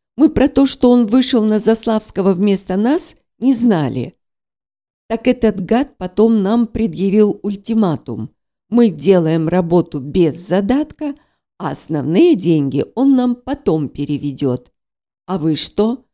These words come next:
А мы начали тщательно разрабатывать план. Я несколько недель шатался за Мишиным по всяким ночным заведениям. Изучал его поведение и пытался найти слабые места.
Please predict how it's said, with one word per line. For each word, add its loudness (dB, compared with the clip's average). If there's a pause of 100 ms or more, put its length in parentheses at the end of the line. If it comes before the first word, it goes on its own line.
(440)
А -8
мы 2
начали 2
тщательно 0
разрабатывать -4
план. -6 (580)
Я 2
несколько 0
недель 4
шатался -4
за 2
Мишиным 2
по -4
всяким -4
ночным -2
заведениям. -2 (920)
Изучал 2
его 2
поведение 0 (300)
и -10
пытался 0
найти 0
слабые -2
места. -6